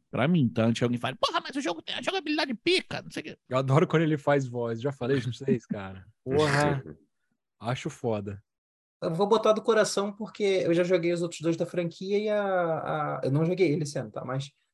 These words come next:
Speaker 4: e o gráfico, eu sou putinho do gráfico, desse cel shading, eu acho sensacional.
Speaker 1: Eu vou
Speaker 4: Qualquer jogo.
Speaker 1: botar
Speaker 3: Eu não
Speaker 1: em
Speaker 3: jo-, eu não joguei Borderlands, não, não faz muito meu estilo. E aí,
Speaker 1: Não,
Speaker 3: primeira
Speaker 1: é,
Speaker 3: pessoa, então eu, eu
Speaker 1: é um
Speaker 3: evito
Speaker 1: jogo
Speaker 3: jogo em primeira
Speaker 1: maneiro, eu
Speaker 3: pessoa.
Speaker 1: achei, eu achei a história legal também, a história do jogo é maneira, só que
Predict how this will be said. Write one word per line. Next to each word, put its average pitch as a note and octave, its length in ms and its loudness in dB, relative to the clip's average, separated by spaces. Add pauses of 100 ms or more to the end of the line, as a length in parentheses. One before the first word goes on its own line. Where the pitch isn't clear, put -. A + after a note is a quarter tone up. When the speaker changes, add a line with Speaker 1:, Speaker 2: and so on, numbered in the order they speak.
Speaker 4:
e E3+ 120 0
o F3+ 40 6
gráfico, D#3+ 400 4
eu G#3+ 40 -4
sou G#3 200 -8
putinho A3+ 320 -4
do A#3 60 -4
gráfico, A#3+ 300 0
desse C#3 180 -2
cel D3 160 0
shading, B2+ 360 -4
eu A#2 60 -6
acho E3 320 -10
sensacional. D#3 680 -10 (880)
Speaker 1:
Eu B2 60 -10
vou - 20 -6
Speaker 4:
Qualquer D#3 200 2
jogo. D3+ 160 4
Speaker 1:
botar - 120 2
Speaker 3:
Eu G2+ 60 4
não G2+ 120 6
Speaker 1:
em - 20 2
Speaker 3:
jo-, A2 280 2 (240)
eu G#2 100 6
não G#2+ 60 8
joguei A#2 220 6
Borderlands, G#2 500 6
não, F#2+ 160 2
não G2 160 -2
faz G2 160 0
muito F#2+ 180 -4
meu F#2+ 100 -2
estilo. E2 420 -8 (340)
E G#2 60 2
aí, A#2 60 6
Speaker 1:
Não, B2 60 2
Speaker 3:
primeira B2+ 220 6
Speaker 1:
é, - 40 2
Speaker 3:
pessoa, A2 340 4
então A#2 280 4
eu, A#2+ 160 10
eu B2+ 60 10
Speaker 1:
é - 20 10
um F#3 40 12
Speaker 3:
evito E3+ 80 12
Speaker 1:
jogo - 0 -
Speaker 3:
jogo F3 180 6
em F#3 40 4
primeira G3 100 8
Speaker 1:
maneiro, F#3 300 6
eu C3 40 4
Speaker 3:
pessoa. C#3+ 220 8
Speaker 1:
achei, D3+ 360 0
eu B2+ 60 0
achei C#3+ 160 0
a - 20 2
história C#3 400 4
legal A#2+ 380 2
também, A2 240 0
a A2 40 2
história A#2+ 300 2
do A2+ 80 0
jogo A2+ 200 2
é A2+ 40 2
maneira, A2+ 320 2
só A#2+ 140 -2
que - 80 -8